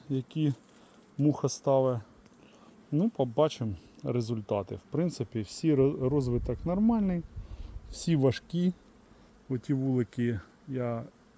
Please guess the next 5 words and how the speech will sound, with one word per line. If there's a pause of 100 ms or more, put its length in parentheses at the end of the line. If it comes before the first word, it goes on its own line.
(340)
сам
переставляв,
думав,
здурію,
коротше,